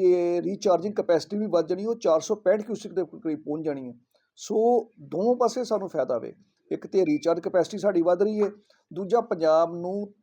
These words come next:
ਤਿੰਨ ਹਜ਼ਾਰ ਕਿਊਬਿਕ ਪਾਣੀ ਹੋਰ ਮਿਲ ਰਿਹਾ। ਸੋ ਮੇਰੇ ਕਿਸਾਨ ਭਰਾਵਾਂ ਨੂੰ ਬੇਨਤੀ ਹੈ ਵੀ ਇਸ ਜਿਹੜੇ ਪ੍ਰੋਜੈਕਟ ਦਾ ਵੱਧ ਚੜ੍ਹ ਕੇ ਸਾਥ ਦੇਣ, ਤੇ ਜਿਹੜੇ ਆਪਾਂ ਇਹ ਪਾਣੀ ਨੂੰ ਜਿਹੜਾ ਲੋਕਾਂ ਦੇ, ਕਿਸਾਨਾਂ,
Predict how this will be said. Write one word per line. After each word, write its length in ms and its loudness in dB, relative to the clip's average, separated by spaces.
ਤਿੰਨ 280 4
ਹਜ਼ਾਰ 420 2
ਕਿਊਬਿਕ 440 -8
ਪਾਣੀ 240 -4
ਹੋਰ 220 -4
ਮਿਲ 200 -10
ਰਿਹਾ। 200 -10
ਸੋ 140 0
ਮੇਰੇ 280 2
ਕਿਸਾਨ 320 -2
ਭਰਾਵਾਂ 220 0
ਨੂੰ 120 -8
ਬੇਨਤੀ 480 -4
ਹੈ 100 4
ਵੀ 260 -10
ਇਸ 360 0
ਜਿਹੜੇ 240 -2
ਪ੍ਰੋਜੈਕਟ 440 -6
ਦਾ 380 2
ਵੱਧ 160 -2
ਚੜ੍ਹ 240 -2
ਕੇ 360 -4
ਸਾਥ 360 -2
ਦੇਣ, 240 2
ਤੇ 80 -4
ਜਿਹੜੇ 180 0
ਆਪਾਂ 320 0
ਇਹ 200 -2
ਪਾਣੀ 240 -2
ਨੂੰ 160 -8
ਜਿਹੜਾ 200 2
ਲੋਕਾਂ 280 -4
ਦੇ, 60 -4
ਕਿਸਾਨਾਂ, 380 -8